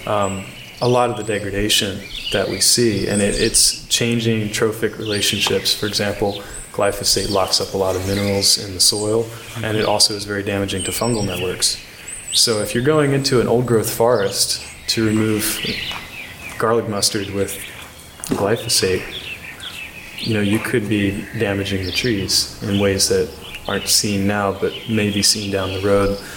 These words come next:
So I, I think in some ways we just have to let go a little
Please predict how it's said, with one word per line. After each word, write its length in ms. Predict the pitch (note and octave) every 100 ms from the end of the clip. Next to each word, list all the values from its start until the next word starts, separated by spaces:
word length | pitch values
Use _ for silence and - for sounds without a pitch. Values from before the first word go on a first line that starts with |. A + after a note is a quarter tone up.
| - -
So 260 | - C#3+ C#3
I, 40 |
I 40 | D3
think 160 | E3
in 60 | D3
some 260 | - C#3+ C3+
ways 220 | C3 A#2
we 100 | A#2
just 220 | A#2 -
have 180 | B2+ -
to 80 | G#2+
let 180 | G#2+
go 220 | G#2 G#2 A2+
a 60 |
little 180 | G2